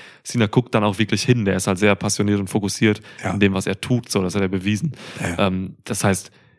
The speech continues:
Speaker 1: der fuchst sich da dann so rein, glaube ich, wenn er jetzt mal bei N X T rumläuft oder sonst wo. Geil. Das ist so wertvoll, dass W W E das,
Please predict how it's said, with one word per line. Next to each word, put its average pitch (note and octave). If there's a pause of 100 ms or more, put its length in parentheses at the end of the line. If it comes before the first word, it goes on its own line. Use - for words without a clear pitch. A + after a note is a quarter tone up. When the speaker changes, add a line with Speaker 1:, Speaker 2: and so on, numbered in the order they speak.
(540)
Speaker 1:
der F#3
fuchst -
sich G#2+
da G#2+
dann G2
so G#2
rein, F#2+
glaube F2+
ich, G#2
wenn G#2
er F#2+
jetzt F#2
mal G2
bei F#2
N F#2
X -
T A#2+
rumläuft F#2
oder F2+
sonst G2
wo. G#2+ (960)
Geil. G2
Das F#2+
ist -
so A2
wertvoll, G#2
dass F#2+
W G2+
W G2
E G#2
das, G2+